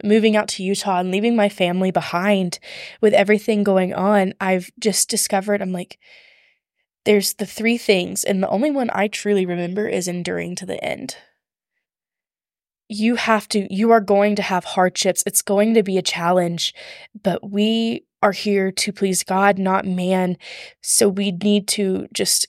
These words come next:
continue and endure. It's gonna be rough. It's gonna be hard and not make sense at all for, like, the longest time, but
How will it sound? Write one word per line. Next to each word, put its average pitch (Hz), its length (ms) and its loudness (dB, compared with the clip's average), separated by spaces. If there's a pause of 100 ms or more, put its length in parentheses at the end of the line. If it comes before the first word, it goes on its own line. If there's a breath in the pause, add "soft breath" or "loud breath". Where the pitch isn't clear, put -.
continue 196 680 0
and 185 140 -2
endure. 180 400 2
It's - 240 -2
gonna 214 220 2
be 214 160 0
rough. 180 460 2
It's - 140 -6
gonna 202 160 -2
be 196 100 -4
hard 180 300 -2
and 175 160 -2
not 170 300 -2
make 190 360 -4
sense - 680 -4
at 208 280 -4
all 240 520 0 (520 loud breath)
for, 240 140 2
like, 208 200 4
the 196 100 2
longest 185 560 -2
time, 214 460 -2 (840 loud breath)
but 196 320 0